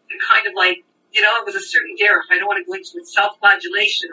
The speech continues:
okay? It doesn't sound very Jewish. Or they would deny themselves certain things. Or, you know, like, even when I was, uh,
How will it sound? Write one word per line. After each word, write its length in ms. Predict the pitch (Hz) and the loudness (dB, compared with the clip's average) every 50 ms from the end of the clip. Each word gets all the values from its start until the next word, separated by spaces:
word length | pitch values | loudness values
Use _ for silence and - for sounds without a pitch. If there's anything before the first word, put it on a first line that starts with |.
| 170 | -12
okay? 280 | - - 180 180 190 185 | -6 -2 0 0 0 -2
It 40 | - | -4
doesn't 240 | - - - - - | -6 -8 -8 -8 -4
sound 260 | - 196 190 185 180 | -2 0 0 0 0
very 260 | 185 185 180 180 180 | 0 0 0 0 -2
Jewish. 520 | - - 214 - 359 339 - - - - - _ _ _ _ _ _ _ | -4 -4 -4 -4 -4 -6 -6 -8 -12 -12 -14 _ _ _ _ _ _ _
Or 80 | - 247 - - | -2 0 2 2
they 80 | 254 254 | 2 0
would 100 | 247 - | 0 -2
deny 340 | - - 247 240 247 247 254 262 269 | -4 -2 2 2 4 6 4 4 2
themselves 440 | 269 - - - 208 208 202 - - | -2 -12 -6 -4 -2 -2 -2 -4 -8
certain 200 | 202 185 - - | -8 -8 -8 -8
things. 240 | - 185 180 - - - | -6 -4 -2 -4 -4 -4
Or, 280 | - 440 - - - - - - - _ | -4 -2 0 0 -2 -4 -6 -20 -16 _
you 100 | - 440 | 0 2
know, 160 | - - 440 208 | 2 2 2 0
like, 200 | 208 214 208 - - - | -2 -2 -2 -2 -4 -8
even 160 | - 311 302 277 | -6 -6 -4 -4
when 100 | 247 233 | 0 2
I 140 | 220 220 226 233 | 4 4 2 2
was, 160 | 226 208 - - 370 - - - | -2 -10 -14 -16 -16 -14 -6 -2
uh, 260 | 180 175 175 180 - | 0 2 2 2 0